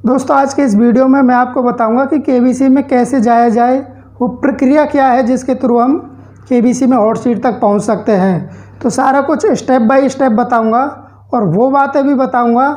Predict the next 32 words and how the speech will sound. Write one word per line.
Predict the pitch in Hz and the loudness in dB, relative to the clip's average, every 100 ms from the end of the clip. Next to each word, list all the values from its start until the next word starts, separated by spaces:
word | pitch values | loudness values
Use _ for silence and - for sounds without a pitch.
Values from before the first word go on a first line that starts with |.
| - - - - | -8 -20 -20 -10
जो | 180 226 285 - - | -4 -2 -2 -4 -4
अब | 208 - | -4 -2
तक | 254 | -2
आपको | 254 247 262 | -2 -2 -4
पता | 226 233 240 | -4 -2 0
भी | 240 262 | 0 0
ना | 254 | 0
हो | 226 240 330 - - - - 254 | 0 0 -2 -8 -20 -20 -10 -4
और | 254 | 0
आपको | 262 247 247 269 330 - - | 0 -2 -2 -2 -2 -6 -10
किसी | 254 269 | -6 0
ने | 254 247 | 0 0
बताया | 226 247 233 226 | 0 0 0 2
भी | 226 | 0
ना | 214 | -2
हो। | 190 180 170 - | -2 -4 -6 -8
तो | 220 | -4
वीडियो | 180 233 269 | 0 0 0
अंत | 254 226 220 | 0 -2 -2
तक | 254 269 | -2 0
देखिए। | 220 233 233 240 302 - _ - | 2 0 0 -2 -4 -8 _ -12
तो | 226 | -6
दोस्तों, | 185 214 220 214 | -2 -2 -2 -2
जैसा | 170 185 220 | 0 -2 -2
कि | 196 214 | -2 -2
आपको | 208 - 226 | -2 -2 -6
पता | 220 202 180 | -6 -4 -2
है | 156 208 240 _ _ _ | -2 -4 -6 _ _ _
कि | - 208 175 | -8 -4 -4
नौ | 165 180 208 | -2 0 0
मई | 196 190 | 2 0
से | 185 185 | -2 -4